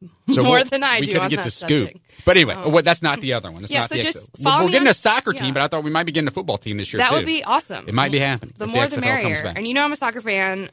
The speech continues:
Speaker 2: so
Speaker 1: American, Amer-, American football and, and regular football.
Speaker 2: Yeah. Um, you know I'm a soccer fan, so I'm pretty pumped. I'm gonna be at AutoZone Park where they're gonna
Speaker 1: Oh, you'll
Speaker 2: be
Speaker 1: be
Speaker 2: doing
Speaker 1: there.
Speaker 2: the announcement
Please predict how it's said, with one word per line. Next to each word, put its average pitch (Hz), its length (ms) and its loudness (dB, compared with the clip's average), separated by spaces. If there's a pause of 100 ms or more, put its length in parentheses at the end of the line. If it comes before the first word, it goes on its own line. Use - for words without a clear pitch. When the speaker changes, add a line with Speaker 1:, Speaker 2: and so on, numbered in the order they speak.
Speaker 2:
so - 200 -6
Speaker 1:
American, 147 640 2 (100)
Amer-, 117 260 -8
American 135 420 0
football 131 420 -2
and, 117 140 -4
and 110 160 -4
regular 98 260 -2
football. - 340 -20
Speaker 2:
Yeah. 202 220 -2 (500)
Um, 190 220 0
you 226 80 0
know 269 80 2
I'm 302 80 0
a 294 40 -4
soccer 262 280 -2
fan, 208 380 -4
so 185 360 -2
I'm 185 160 -6
pretty 214 180 -10
pumped. 185 360 -6
I'm 190 140 -8
gonna 185 160 -4
be 175 200 -6
at 175 200 0
AutoZone 175 580 -4
Park 165 400 -4
where 160 140 -6
they're 160 100 -6
gonna 156 140 0
Speaker 1:
Oh, - 20 4
you'll 165 140 2
Speaker 2:
be 170 80 0
Speaker 1:
be 214 60 -2
Speaker 2:
doing 170 120 -4
Speaker 1:
there. 165 80 -8
Speaker 2:
the 160 40 -10
announcement 151 920 -12